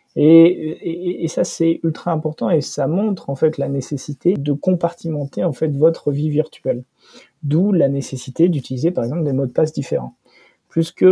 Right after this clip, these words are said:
potentiellement, vous allez vous faire hacker. Vous, peut-être vous avez déjà été hacké, mais vous ne le savez pas. Donc, si toute votre vie virtuelle est, est bien compartimentée, ok, bon, bah, votre compte Facebook s'est fait hacker,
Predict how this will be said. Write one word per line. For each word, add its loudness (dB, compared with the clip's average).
potentiellement, 0
vous 0
allez 0
vous 2
faire 0
hacker. -2
Vous, 2
peut-être 0
vous 2
avez 6
déjà 4
été 2
hacké, 0
mais 4
vous 2
ne 4
le 2
savez 2
pas. -6
Donc, 2
si -2
toute 2
votre 4
vie -2
virtuelle -2
est, 0
est 6
bien -2
compartimentée, -2
ok, 0
bon, -4
bah, -4
votre -2
compte 2
Facebook 0
s'est 0
fait -4
hacker, -4